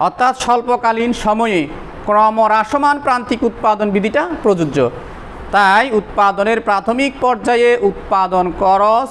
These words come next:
ক্রমবর্ধমান হারে, এরপরে ব্যয়, আহ, ক্রমহ্রাসমান হারে হয়,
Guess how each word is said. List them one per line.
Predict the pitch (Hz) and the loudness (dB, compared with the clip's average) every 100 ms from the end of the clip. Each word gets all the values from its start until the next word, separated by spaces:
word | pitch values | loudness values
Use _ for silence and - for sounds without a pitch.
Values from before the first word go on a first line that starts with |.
| - | -6
ক্রমবর্ধমান | 196 190 185 180 180 160 208 247 233 | 0 0 2 2 0 0 -2 -2 0
হারে, | 247 262 269 - - - - - - - - - - - 202 | 0 0 -2 -4 -14 -16 -16 -16 -18 -18 -18 -18 -6 0 0
এরপরে | 208 226 226 247 269 - - - - - - 185 | 2 0 2 0 -2 -10 -12 -6 -6 -6 -10 0
ব্যয়, | 185 208 208 | 2 4 4
আহ, | 220 190 180 180 | 2 2 0 2
ক্রমহ্রাসমান | 185 175 170 175 190 170 | 0 2 0 2 0 2
হারে | 170 147 | 0 0
হয়, | 135 | -2